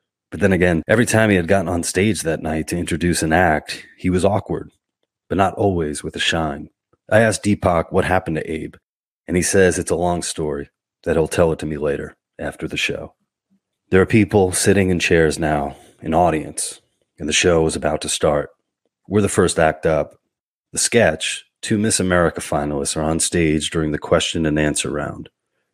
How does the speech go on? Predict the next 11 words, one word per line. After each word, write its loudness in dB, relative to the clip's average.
The -10
conceit, 0
the -6
audience 2
can -4
hear 0
what -8
the -8
contestants -6
are -12
thinking. -8